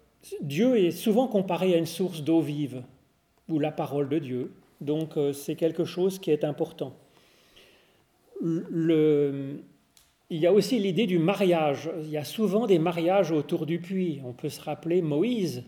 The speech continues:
hein, rencontre sa femme Tsipora au bord d'un puits. Mais il y a aussi Abraham envoie son serviteur Eliezer pour recruter un,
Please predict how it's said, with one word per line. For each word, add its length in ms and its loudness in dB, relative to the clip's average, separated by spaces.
hein, 320 -6
rencontre 720 0
sa 200 -4
femme 480 0
Tsipora 680 -2
au 60 0
bord 220 0
d'un 180 0
puits. 300 -10
Mais 140 8
il 60 8
y 60 12
a 100 10
aussi 340 4
Abraham 560 2
envoie 300 4
son 180 -2
serviteur 680 0
Eliezer 680 2
pour 180 -4
recruter 760 2
un, 420 -6